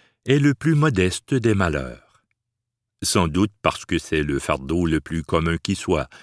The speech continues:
et plus encore aujourd'hui. À l'ère numérique, elle nous est si familière qu'une personne non fatiguée paraît d'emblée suspecte,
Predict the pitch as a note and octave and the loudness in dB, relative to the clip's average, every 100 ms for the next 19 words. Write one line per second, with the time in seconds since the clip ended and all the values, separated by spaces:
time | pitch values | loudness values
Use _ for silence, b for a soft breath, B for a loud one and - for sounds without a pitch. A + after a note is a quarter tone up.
0 | B B A2+ A2+ - B2 A#2+ A2+ F#2+ F#2 | B B 2 2 2 0 2 2 2 2
1 | C#3 D#3 B2+ A2 F2+ C#2 D2 C2+ _ _ | 0 0 0 0 -2 -6 -10 -10 _ _
2 | _ _ _ _ _ _ - F2 D#2+ D#2 | _ _ _ _ _ _ 0 2 4 2
3 | D#2 C#2 C2+ F#2+ A2+ - b b b A#2+ | -2 -4 -2 -2 -4 -8 b b b 0
4 | C3+ C#3 A2 B2+ A#2 - B2+ - B2+ A2 | 2 2 2 2 2 0 0 2 2 2
5 | G2 G2+ E3 F#3 - G2 D#2+ - E2+ - | 2 2 2 -2 0 0 0 0 0 2
6 | G#2+ G2 G2 D#3 - A2+ G2 G#2 E3 - | 0 2 2 0 0 -2 -2 0 0 2
7 | C3+ C3+ G#2 G#2+ G#2+ C3+ C3+ - B2 - | 0 2 2 2 2 2 0 -2 -4 -4
8 | - D2+ _ - | -4 -4 _ -10